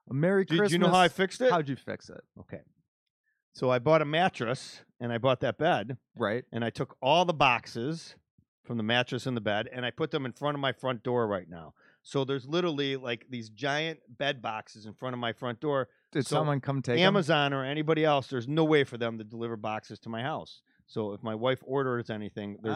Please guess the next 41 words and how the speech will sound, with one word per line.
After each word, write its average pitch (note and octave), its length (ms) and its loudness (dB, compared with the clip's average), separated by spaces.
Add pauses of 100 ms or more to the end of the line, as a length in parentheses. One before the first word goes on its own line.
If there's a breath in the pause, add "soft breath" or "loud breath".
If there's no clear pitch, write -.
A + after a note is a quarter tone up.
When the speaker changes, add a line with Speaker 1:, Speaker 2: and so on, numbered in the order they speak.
Speaker 2:
no D3 120 4
room - 300 4
to B2+ 80 2
Speaker 1:
Ah, A#2+ 40 0
Speaker 2:
put C#3+ 120 -2
Speaker 1:
so C#3+ 100 0
Speaker 2:
new C3 60 6
Speaker 1:
you C3 40 2
Speaker 2:
boxes D3 460 4 (320 soft breath)
'cause C#3 140 -6
I'm B2+ 120 -2
full D#3+ 240 0
of C#3+ 80 0
the D3 100 0
old G#3 220 8
boxes. - 580 0
Speaker 1:
Well, E3 140 4
you F#3 140 2
know, F3 200 0
I D#3 120 4
was D#3+ 360 2
thinking F3+ 440 -2
as B2+ 160 -4
you C#3 80 -2
were C3 100 0
talking C#3 400 -2
to C3 60 -4
me A#2+ 260 -2
yesterday, A#2+ 460 -2
how B2 160 2
am D3 80 0
I C#3+ 80 0
gonna C3 180 -4
get C3 240 -4
the C3 120 -6
old A#2+ 280 0
bed B2+ 420 0
out A#2 160 0
of A2 60 -2
my G#2 160 -4
house? B2 540 -4